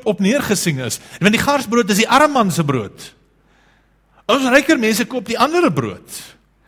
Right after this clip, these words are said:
En dis nie vir my van vreeslike waarde nie. En weet jy, dit, daarin tussen die lyne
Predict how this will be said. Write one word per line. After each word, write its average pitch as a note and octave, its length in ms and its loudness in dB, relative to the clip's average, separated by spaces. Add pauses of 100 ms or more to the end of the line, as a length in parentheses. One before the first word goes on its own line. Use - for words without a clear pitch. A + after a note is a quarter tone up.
(480)
En B3 100 0
dis C4+ 120 -6
nie D#4 80 2
vir C4 120 -6
my C4+ 140 2
van B3+ 160 -2
vreeslike B3+ 440 -2
waarde G#3 480 4
nie. C3+ 200 -2
En F3+ 100 -2
weet C4+ 200 -2
jy, F3 100 -2 (280)
dit, A3 180 -2
daarin B3 360 -4
tussen A#3 280 -4
die G#3+ 120 -2
lyne F3 420 0